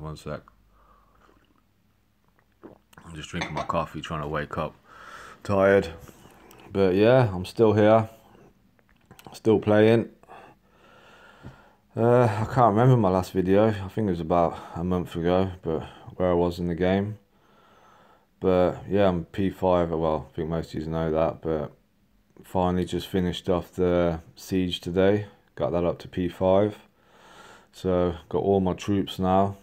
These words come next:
They're all up to P five, which is good. Which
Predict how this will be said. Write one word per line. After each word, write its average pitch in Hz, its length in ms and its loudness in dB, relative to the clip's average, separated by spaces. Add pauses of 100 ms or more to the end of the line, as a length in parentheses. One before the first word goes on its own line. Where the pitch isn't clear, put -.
(120)
They're 85 200 -4
all 87 240 0
up - 120 -4
to - 80 -20
P 90 180 -4
five, 98 540 0 (480)
which 87 200 -12
is 92 120 -12
good. 117 340 2 (380)
Which - 440 -8